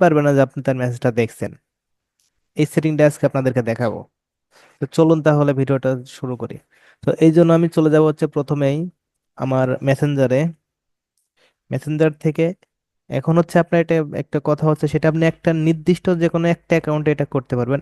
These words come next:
একটা না, আপনি চাইলে, আহ, এক এক করে সবগুলাতেই করতে পারবেন, but একবারে শুধু একটা অ্যাকাউন্টে করতে পারবেন। তো এই জন্য হচ্ছে আমি যে অ্যাকাউন্টটা আর কি চাচ্ছি যে এটা যে আমি মেসেজ সিন করবো, but সে বুঝতে পারবে না।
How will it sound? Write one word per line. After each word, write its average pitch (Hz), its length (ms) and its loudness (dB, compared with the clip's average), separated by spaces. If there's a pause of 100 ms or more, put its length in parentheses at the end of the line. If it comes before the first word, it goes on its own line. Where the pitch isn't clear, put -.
একটা 175 300 0
না, 131 100 2
আপনি 127 200 0
চাইলে, 156 340 4
আহ, 123 840 -4
এক - 180 -2
এক 165 180 0
করে 170 180 0
সবগুলাতেই 143 580 0
করতে 123 220 -6
পারবেন, 120 320 -4
but 143 140 2 (180)
একবারে 147 360 0
শুধু 156 240 -6 (140)
একটা - 260 -2
অ্যাকাউন্টে 131 360 -2
করতে 120 300 -4
পারবেন। 110 300 -4 (680)
তো - 80 -4 (140)
এই 160 140 4
জন্য 160 220 2
হচ্ছে 160 300 0
আমি 147 160 -2
যে 143 260 0
অ্যাকাউন্টটা 147 580 -2 (960)
আর 123 220 -6
কি 135 140 -4 (280)
চাচ্ছি 151 380 2
যে 143 200 0
এটা 131 240 -2
যে 127 160 -2
আমি 127 240 -2 (380)
মেসেজ 135 380 -2
সিন 165 200 2
করবো, 151 300 2
but 143 180 0
সে - 220 -4
বুঝতে 135 320 -6
পারবে 117 260 -2
না। 117 140 -4